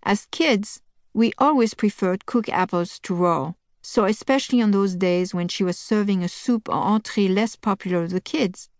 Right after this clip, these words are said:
my mother made sure to motivate us with this dessert, which seemed much more luxurious than it was.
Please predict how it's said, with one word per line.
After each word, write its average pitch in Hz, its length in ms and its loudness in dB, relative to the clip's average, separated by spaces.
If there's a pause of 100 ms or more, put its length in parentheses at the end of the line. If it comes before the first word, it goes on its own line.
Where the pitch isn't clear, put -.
(220)
my 247 160 4
mother 262 300 4
made 208 240 2
sure 247 380 0
to - 160 -2
motivate 196 520 2
us 175 220 -4
with 175 160 -2
this 175 180 -2
dessert, 175 500 -4 (520)
which 220 240 2
seemed 233 520 2 (100)
much 226 420 2
more 208 200 4
luxurious 185 580 0
than 165 180 -2
it 160 160 -6
was. 151 460 -8